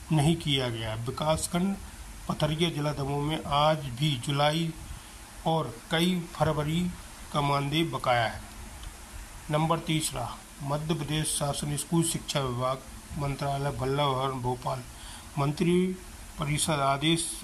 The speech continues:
आवंटन क्रमांक तीन, दिनांक नौ सितंबर दो हज़ार तेईस के परिपालन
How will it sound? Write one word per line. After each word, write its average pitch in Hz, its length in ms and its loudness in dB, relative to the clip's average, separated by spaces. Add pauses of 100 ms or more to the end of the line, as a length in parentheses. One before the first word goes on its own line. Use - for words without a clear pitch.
(100)
आवंटन 147 600 2
क्रमांक 147 500 0 (320)
तीन, 165 300 6
दिनांक 147 480 0
नौ 139 240 0
सितंबर 135 500 -2
दो 135 140 -2
हज़ार 127 140 -2
तेईस 143 340 -2
के 156 140 -2
परिपालन 139 600 0